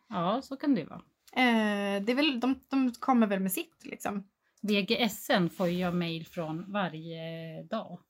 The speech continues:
Speaker 2: Ja, men då är det väl de.
Speaker 1: För jag har ju signat upp.
Speaker 2: Ja, men då är det väl där du har befunnit dig och tänkt att digitala vänder, så att säga. Men grejen är att jag vill börja då med att bara benämna. Jag fattar ju inte vad magenta är.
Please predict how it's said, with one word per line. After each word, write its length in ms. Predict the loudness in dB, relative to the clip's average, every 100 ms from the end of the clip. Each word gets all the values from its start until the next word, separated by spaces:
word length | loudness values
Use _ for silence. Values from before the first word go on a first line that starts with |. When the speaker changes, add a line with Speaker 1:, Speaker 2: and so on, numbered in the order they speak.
| -14 -2
Speaker 2:
Ja, 60 |
men 100 | 2
då 60 | 8
är 180 | 10 10
det 60 |
väl 120 | 6
de. 80 | 6 8
Speaker 1:
För 60 |
jag 80 | 8
har 80 | 8
ju 60 |
signat 500 | 4 4 4 4 2 8
upp. 60 | 12
Speaker 2:
Ja, 320 | 12 12 8 0
men 140 | 0
då 60 | 6
är 160 | 6 6
det 60 |
väl 160 | 4 2
där 240 | 4 4
du 160 | 2 2
har 160 | 2 0
befunnit 500 | -2 -4 -4 -4 -2
dig 180 | -2
och 60 | 0
tänkt 320 | -2 -2 -2
att 180 | -4 -6 -14 -14 _ _ -20 -18 -18 -20 _ _ _ _ _ _ -20 -8 -2
digitala 460 | 0 2 2 4
vänder, 320 | 4 2 0
så 100 | -4
att 100 | -6
säga. 300 | -6 -4 -4 -8 _ _ _ _ _ _ _ _ -2
Men 140 | 4 4
grejen 360 | 6 4 4
är 40 | 2
att 80 | 0
jag 180 | 2 4
vill 140 | 4
börja 360 | 4 4 4 2
då 100 | 2
med 100 | 0
att 80 | 2
bara 200 | 4 4
benämna. 720 | 4 4 6 4 4 2 0
Jag 480 | 2 4 8 6 6
fattar 440 | 2 2 _ -4 -2
ju 80 |
inte 200 | 0 0
vad 140 | 0 2
magenta 880 | 4 4 4 0 0 -2 -2 2 4
är. 440 | 4 0 -2 -6